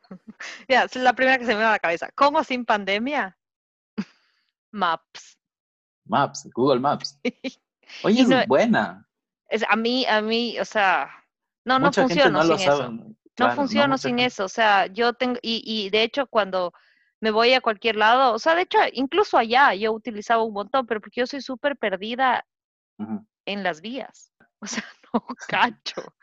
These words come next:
Speaker 1: Entonces pones las paradas, ¿sabes? O sea, te dice las rutas.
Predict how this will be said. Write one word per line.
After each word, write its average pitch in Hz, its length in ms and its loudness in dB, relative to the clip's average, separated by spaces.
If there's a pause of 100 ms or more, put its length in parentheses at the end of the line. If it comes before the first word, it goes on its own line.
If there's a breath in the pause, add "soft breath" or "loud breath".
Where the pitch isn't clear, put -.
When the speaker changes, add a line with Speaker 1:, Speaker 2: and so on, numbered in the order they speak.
(380 loud breath)
Speaker 1:
Entonces 254 440 -2
pones 277 480 0 (160)
las 220 260 0
paradas, 277 840 4
¿sabes? 233 420 0
O - 60 -6
sea, 214 160 -4
te 208 160 -10
dice 226 240 -6
las 214 160 -2
rutas. 254 640 0